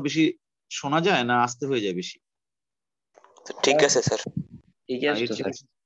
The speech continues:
Speaker 1: এর চেয়ে বেশি জোরে বললে আমার কষ্ট হয়ে যাবে। তো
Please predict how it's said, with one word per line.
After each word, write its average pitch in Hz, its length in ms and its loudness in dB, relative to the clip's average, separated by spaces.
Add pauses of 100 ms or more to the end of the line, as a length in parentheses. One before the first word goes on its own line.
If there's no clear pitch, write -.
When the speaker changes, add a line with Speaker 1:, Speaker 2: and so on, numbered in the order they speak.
(300)
Speaker 1:
এর 123 120 -6
চেয়ে 139 220 0
বেশি 139 220 -2
জোরে 131 240 4
বললে 135 180 2
আমার 123 160 -2
কষ্ট - 240 -6
হয়ে 104 140 0
যাবে। 76 140 -8 (960)
তো - 60 -20